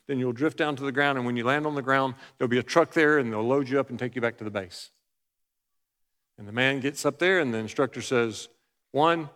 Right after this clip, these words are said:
two," and then on two, he pushes him out. He pulls his ripcord after he's gathered himself, and nothing happens.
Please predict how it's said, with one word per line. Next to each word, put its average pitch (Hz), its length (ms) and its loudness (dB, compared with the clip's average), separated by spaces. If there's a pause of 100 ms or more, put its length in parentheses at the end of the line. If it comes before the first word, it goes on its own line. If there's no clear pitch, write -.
(100)
two," 165 280 6
and 139 100 -2
then 139 80 0
on 135 140 0
two, 165 180 2
he 131 140 0
pushes 147 500 0
him 95 220 -8 (1000)
out. 107 420 -2 (1200)
He 98 80 -20
pulls 151 280 4
his 127 140 -4
ripcord 156 560 0 (640)
after 117 240 -8
he's 110 120 -8
gathered 151 500 0
himself, 139 540 -4
and 107 160 -6
nothing 117 320 -4
happens. 104 680 -10